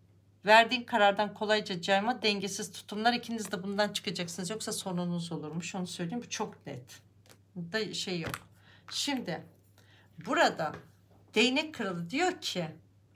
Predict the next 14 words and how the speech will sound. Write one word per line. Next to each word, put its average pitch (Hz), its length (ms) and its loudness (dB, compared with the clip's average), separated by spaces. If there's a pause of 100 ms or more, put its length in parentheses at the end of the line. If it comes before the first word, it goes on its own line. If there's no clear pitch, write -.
(160)
"Cennet" 220 600 -4
diyor, 165 440 -6
"Değnek 226 340 -2
kraliçesi" 170 720 -6
diyor, 185 360 -6 (100)
"Gerçek 247 540 -2
ruh 247 220 -6
yolcularını 180 720 -2
ayırdı" 165 600 -4
diyor. 139 240 -8 (1300)
Şimdi 185 180 -4
buraya 214 320 0
da 170 100 -6
çekeyim. 175 500 -6